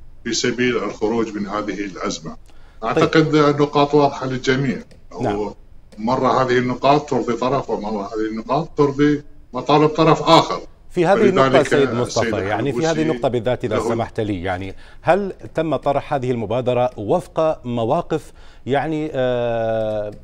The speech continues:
Speaker 2: من قبل الكتل السياسية؟ يعني، آه، هناك نقاط كما ذكرت مرضية لطرف وغير مرضية لطرف آخر،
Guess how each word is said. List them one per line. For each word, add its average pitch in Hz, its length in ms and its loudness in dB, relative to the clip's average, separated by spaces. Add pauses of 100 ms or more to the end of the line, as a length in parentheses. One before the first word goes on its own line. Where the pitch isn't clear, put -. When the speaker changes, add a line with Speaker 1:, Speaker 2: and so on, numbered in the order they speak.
(220)
Speaker 2:
من 135 200 -4
قبل 180 300 0
الكتل 113 360 -2
السياسية؟ 95 720 -4 (300)
يعني، 127 380 0
آه، 113 380 -6
هناك 175 320 -4
نقاط 151 460 0
كما 117 240 -2
ذكرت 120 440 -4
مرضية 151 360 -2
لطرف 135 520 -2
وغير 113 320 0
مرضية 117 380 -2
لطرف 120 420 -4
آخر، 113 560 -6